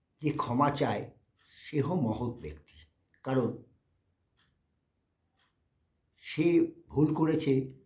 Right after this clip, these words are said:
সে বুঝতে পারে এবং বিবেকের তাড়নায় সে দংশিত হয়ে সে ক্ষমা, ক্ষমা চাওয়ার মতো জায়গায় পৌঁছায়। তাই সে ক্ষমা চাইতে পারে তার বিবেক তাকে বলে বলে, তার মানে সেও মহৎ।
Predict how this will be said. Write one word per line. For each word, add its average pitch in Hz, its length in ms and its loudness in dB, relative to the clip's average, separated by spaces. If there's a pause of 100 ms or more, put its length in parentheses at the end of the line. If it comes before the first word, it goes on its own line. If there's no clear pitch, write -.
(120)
সে 147 160 -2
বুঝতে 147 360 -2
পারে 147 400 -4 (120)
এবং 117 180 -2
বিবেকের 143 600 2
তাড়নায় 131 580 4 (340)
সে - 140 -6
দংশিত - 540 0
হয়ে 135 500 4 (380)
সে 147 120 -4
ক্ষমা, 131 320 2 (260)
ক্ষমা 131 280 -2
চাওয়ার 131 360 2 (500)
মতো 135 160 -2
জায়গায় 110 520 0
পৌঁছায়। - 540 -16 (1040)
তাই 123 140 -4
সে 131 120 -2
ক্ষমা 110 300 -6
চাইতে 107 360 -2
পারে 131 240 2
তার 107 180 -4 (380)
বিবেক 151 340 2
তাকে 117 180 -4
বলে 92 280 -4
বলে, 67 340 -14 (1120)
তার 120 100 -6
মানে 107 120 -4
সেও 156 580 6 (520)
মহৎ। 95 460 -10